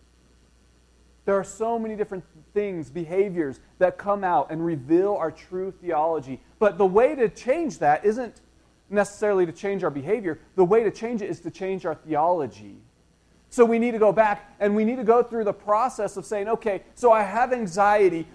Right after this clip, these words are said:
that reveals that I'm not really trusting God, that reveals that I don't, why don't I trust God? Why am I not really trusting God with my life?" And so then you have to walk back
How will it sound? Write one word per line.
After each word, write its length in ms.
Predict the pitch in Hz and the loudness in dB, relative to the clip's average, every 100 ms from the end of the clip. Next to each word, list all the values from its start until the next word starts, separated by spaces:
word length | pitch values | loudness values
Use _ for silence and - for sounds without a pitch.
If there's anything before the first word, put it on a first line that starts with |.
| - | 0
that 140 | 220 | 2
reveals 460 | 220 170 233 277 220 | 0 -2 2 2 2
that 100 | 220 | 2
I'm 160 | 202 | 2
not 220 | 202 233 226 | 2 0 0
really 200 | 220 214 | 0 0
trusting 520 | - 226 - 214 190 | -2 -4 -2 -10 -2
God, 280 | 190 185 180 | 2 2 2
that 140 | 202 | 0
reveals 360 | 208 185 269 208 | -2 -2 0 0
that 160 | 214 - | -2 -4
I 220 | 214 311 | 0 2
don't, 300 | 320 247 220 - _ - - | 4 0 0 -10 _ -20 -10
why 240 | 214 254 | -4 -2
don't 180 | 339 330 | 0 0
I 80 | 277 | -2
trust 520 | - - 302 - _ | -4 -4 -4 -4 _
God? 360 | 185 123 107 - _ _ _ - | -6 -6 -10 -20 _ _ _ -2
Why 240 | 226 320 | 2 4
am 120 | 349 | 4
I 80 | 330 | 4
not 280 | 302 262 - | 0 -4 -2
really 300 | 233 311 311 | 0 0 0
trusting 420 | - 277 254 254 | -2 -4 -4 -2
God 260 | 226 220 233 | 2 2 2
with 140 | 220 | -2
my 140 | 220 214 | -2 0
life?" 220 | 233 220 - - | 0 -2 -4 -2
And 140 | 233 | 2
so 100 | 262 | 4
then 180 | 254 294 | 4 4
you 80 | 294 | 2
have 140 | 262 | 2
to 80 | 240 | 2
walk 420 | 196 233 254 202 | 4 6 4 0
back 440 | 233 226 180 - | -2 0 -2 -8